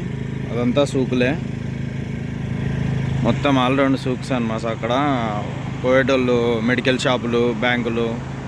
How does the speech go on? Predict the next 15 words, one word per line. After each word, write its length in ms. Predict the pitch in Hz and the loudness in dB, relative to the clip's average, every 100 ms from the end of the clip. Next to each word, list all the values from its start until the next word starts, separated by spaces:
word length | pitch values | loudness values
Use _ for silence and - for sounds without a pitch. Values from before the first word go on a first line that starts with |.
| - - 117 | -8 -6 0
ఆ, 340 | 123 120 123 127 | 2 2 2 2
షాపింగ్ 360 | 127 117 127 | 0 2 0
మాల్లు 420 | 123 120 117 123 127 | 2 0 2 0 0
ఈ 40 | |
విధంగా 320 | 127 127 131 | 0 2 2
ఉంటాయి 220 | 123 117 131 | 2 2 0
అక్కడ 180 | 123 | 0
కూడా. 280 | 120 117 123 - - - - - - - - - - - - - - - - 127 | -2 -2 -2 -4 -6 -8 -8 -8 -8 -8 -8 -8 -8 -6 -6 -4 -4 -4 -4 0
మొత్తం 360 | 127 123 143 135 | 0 2 4 4
అదంతా 400 | 120 120 120 131 | 2 0 2 2
అదే 180 | 120 | 2
అన్నమాట, 680 | 120 113 110 107 117 117 107 | 0 -2 -2 -2 0 0 -2
షాపింగ్ 420 | 107 110 113 120 | -2 -2 -2 -2
చేసుకునే 300 | 110 110 110 | 0 -2 -4
మాల్స్. 360 | 107 101 101 | -2 -2 -4